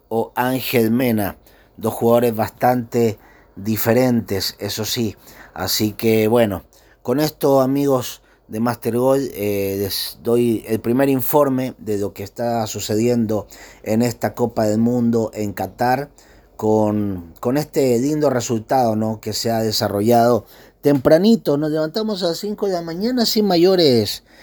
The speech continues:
eh, eh, no, no estábamos tan em-, emocionados realmente, pero bueno, nos quedamos con un tres a tres.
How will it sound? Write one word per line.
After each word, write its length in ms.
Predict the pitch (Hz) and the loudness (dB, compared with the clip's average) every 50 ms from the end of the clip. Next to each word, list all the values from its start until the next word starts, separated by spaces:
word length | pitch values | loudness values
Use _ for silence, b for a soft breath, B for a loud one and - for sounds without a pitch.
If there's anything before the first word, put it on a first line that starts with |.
| B B B | B B B
eh, 1000 | - - 104 107 104 104 101 101 98 98 95 95 92 92 90 85 80 69 69 69 - _ _ _ _ _ _ _ _ _ _ _ _ _ _ _ - 101 | -8 -4 -2 0 0 0 0 0 0 -2 -2 0 0 0 -2 -2 -6 -8 -10 -14 -16 _ _ _ _ _ _ _ _ _ _ _ _ _ _ _ 0 2
eh, 460 | 101 95 95 95 92 90 90 92 80 - 65 62 62 82 95 | 4 4 4 4 2 0 0 -4 -8 -8 -10 -14 -12 -6 -2
no, 160 | 127 151 143 | 0 0 2
no 180 | 139 156 185 214 | 2 4 4 4
estábamos 560 | - - - - 330 277 165 135 123 117 - | 4 2 0 -2 0 0 2 2 2 2 2
tan 180 | - 120 117 | 2 2 2
em-, 420 | 120 117 117 113 107 110 113 107 90 - - | 2 2 0 0 -2 -4 -6 -8 -10 -10 -6
emocionados 800 | - 123 120 120 123 117 - - 123 123 127 131 127 120 120 117 | -2 0 0 2 0 0 0 2 2 2 4 4 4 4 2 2
realmente, 520 | 113 120 117 113 117 113 107 98 92 113 | 2 2 2 2 0 0 -2 -2 -4 -6
pero 260 | 95 - - 117 127 | -4 -4 -2 0 0
bueno, 320 | 143 214 311 277 196 143 B B B B B B B B | 2 2 0 0 -2 -4 B B B B B B B B
nos 720 | - 107 117 127 127 127 123 120 120 117 113 110 - - | -2 2 4 6 6 6 4 4 4 2 2 0 -2 -6
quedamos 460 | - - - 127 135 143 147 156 - - | -6 -2 0 0 2 2 0 0 -2 0
con 240 | - 131 123 123 | 0 0 2 2
un 600 | 127 131 131 131 131 123 120 120 113 101 95 98 - _ | 2 0 2 2 2 2 2 2 2 0 -2 -6 -6 _
tres 280 | - 135 131 127 - 139 | 2 4 4 4 4 2
a 120 | 123 110 | 2 2
tres. 400 | - 110 98 87 82 - - B | 0 0 0 0 -2 -4 -8 B